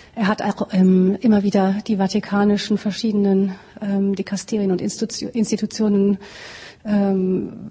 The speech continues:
manchmal fast zur Verzweiflung gebracht, weil er irgendwelche Punkte durchsetzen wollte, wie Reisen, die, von denen man ihm abriet und so weiter.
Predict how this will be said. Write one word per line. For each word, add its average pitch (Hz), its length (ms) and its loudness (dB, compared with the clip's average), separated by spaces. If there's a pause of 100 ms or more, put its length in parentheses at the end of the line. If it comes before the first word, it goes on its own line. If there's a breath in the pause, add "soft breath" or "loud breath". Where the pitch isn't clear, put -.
(140)
manchmal 202 500 0
fast - 200 -2
zur 220 100 2
Verzweiflung 196 480 0
gebracht, 190 360 0
weil 190 140 2
er 180 260 2
irgendwelche 196 1200 0
Punkte 220 300 0
durchsetzen 202 580 -2
wollte, 190 280 0
wie 202 60 0
Reisen, 196 640 2
die, 202 140 -2
von 202 160 0
denen 190 120 0
man 185 100 2
ihm 208 100 -2
abriet 196 460 0
und - 160 -4
so 185 140 -2
weiter. 185 380 0